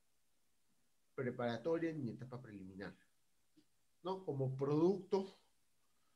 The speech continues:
de una observación formal. Vamos a recurrir como apoyo al código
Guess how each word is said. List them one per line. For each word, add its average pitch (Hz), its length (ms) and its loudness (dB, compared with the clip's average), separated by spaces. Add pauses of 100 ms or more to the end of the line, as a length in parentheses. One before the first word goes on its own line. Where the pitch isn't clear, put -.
(260)
de 135 80 0
una 160 180 4
observación 139 840 -4
formal. 117 800 -2 (2500)
Vamos 165 420 -2
a 196 300 2 (600)
recurrir 143 440 -4
como 165 220 -4
apoyo 160 480 0 (1800)
al 127 200 -2
código 139 560 0